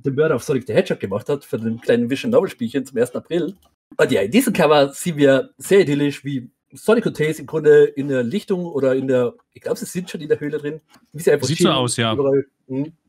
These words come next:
Speaker 2: Ist sehr viel Moos drin, das spricht dafür, dass sie schon in der Höhle sind, tatsächlich.
Speaker 1: Genau, ja. Also scheint wirklich schon so ein bisschen Höhlengebiet zu sein und ist ein sehr gemütliches Cover einfach, ein sehr hübsches, nettes Cover,
Speaker 2: Ja.
Speaker 1: tolle Farbgebung auch,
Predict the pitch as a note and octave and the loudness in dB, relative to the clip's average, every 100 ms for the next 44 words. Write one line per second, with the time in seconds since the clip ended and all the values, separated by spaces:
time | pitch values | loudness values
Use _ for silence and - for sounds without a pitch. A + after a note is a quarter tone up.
0 | _ - C3 - D3 C#3 C3 B2+ C#3+ - | _ -10 -6 -2 0 0 0 0 -2 -2
1 | A2+ A2 - B2 - A2+ B2 A2 - - | -2 -2 -4 -6 -4 -4 -4 -4 -6 -6
2 | A2+ A2 G#2+ G2+ G#2 G2 G2+ G2+ - - | -6 -2 0 0 -2 -2 -4 -4 -8 -12
3 | G2+ G2+ A#2 - A#2 - _ C3+ C#3 - | -8 -2 -2 0 -4 -6 _ -6 -2 0
4 | A#2 A2+ B2+ A#2 A#2 A#2 A#2+ G#2+ A2+ A#2+ | -2 -2 -8 -6 -6 -6 -6 -8 -8 -4
5 | A2+ G#2+ A2+ G#2+ A2 A2 G#2+ G#2 - _ | -4 -6 -10 -10 0 0 0 -6 -14 _
6 | _ F#4 C4+ A3 - - A#2 C#3 D#3 G3+ | _ -4 -2 -6 -6 -4 -2 0 -2 -2
7 | F#3+ - F3 G2+ G2 A2+ A#2 D3 F3+ G3 | 0 0 0 0 -4 -8 -2 0 2 0
8 | F#3+ F3+ F3 - D#3+ D3+ D#3+ D#3+ D#3 A#2+ | -6 -4 -6 -4 0 2 0 -2 -2 2
9 | F3+ F3+ C#3+ - D3 D3 C#3+ D3+ | 2 2 2 0 -2 4 4 2